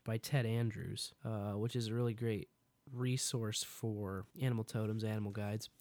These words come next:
And I just wanted to kinda go through some parts of it. Um, spirit guides can come in many forms, but, like, one of the most common forms and one of the most easy to interact with and grasp, especially if you're just starting out with, like,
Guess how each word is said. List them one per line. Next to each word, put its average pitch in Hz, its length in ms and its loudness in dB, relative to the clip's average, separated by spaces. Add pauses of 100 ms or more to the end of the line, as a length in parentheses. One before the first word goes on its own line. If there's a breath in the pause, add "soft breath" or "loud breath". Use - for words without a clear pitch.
(100)
And 139 140 -2
I 127 60 2
just 120 160 -2
wanted 123 220 0
to 110 180 -4 (100)
kinda 131 180 2
go 117 140 2
through 113 200 -4
some 120 360 2
parts 113 460 -2
of 104 100 -4
it. 101 140 -6 (120)
Um, 110 640 -2
spirit 185 380 2
guides 160 240 6
can 139 100 0
come 170 300 4
in 131 80 6
many 120 160 4
forms, 113 400 -2
but, 98 160 -6
like, 107 180 -4
one 135 140 4
of 147 60 4
the 139 60 4
most 120 200 2
common 147 500 6
forms 165 460 2
and 135 80 2
one 143 100 4
of 139 40 4
the 131 40 4
most 123 160 0
easy 131 400 0
to - 160 -4
interact 120 380 -2
with 113 140 -2
and 101 100 -4
grasp, 107 440 -2
especially 113 420 -2
if - 120 -8
you're 113 60 -2
just 113 240 -4
starting 104 340 -2
out 104 220 -6
with, - 200 -10
like, 101 360 -8